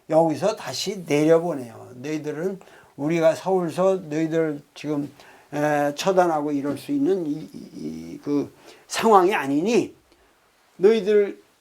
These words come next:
지방으로 내려가서 지방 관아에서 처리해라." 그래서 대구 가명으로 가는 거예요. 그래가지고 이제 그게 이, 일월 육 일쯤에 돌아오셔가지고 여기서 한 삼 개월 고생을 하시다가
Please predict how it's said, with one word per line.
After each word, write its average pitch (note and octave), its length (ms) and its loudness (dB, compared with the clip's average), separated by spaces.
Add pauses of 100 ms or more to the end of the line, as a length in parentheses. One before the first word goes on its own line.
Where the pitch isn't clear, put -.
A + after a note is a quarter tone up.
(680)
지방으로 G3 420 4
내려가서 E3+ 380 0
지방 G#3 360 0
관아에서 E3 580 -2 (840)
처리해라." F#3+ 520 4
그래서 D4 340 2 (340)
대구 A3+ 460 4
가명으로 A#3 1000 2
가는 B3+ 340 4
거예요. B2+ 380 0
그래가지고 F#4+ 720 4 (800)
이제 C4 540 10
그게 A#3+ 640 4
이, G3+ 260 -14
일월 A3+ 460 2
육 G3 200 -4
일쯤에 B3+ 600 0
돌아오셔가지고 F#3 880 4
여기서 E3 300 2
한 A3+ 100 2
삼 A#3 280 -4
개월 G#3+ 380 4
고생을 F3+ 480 -2
하시다가 F#3+ 680 4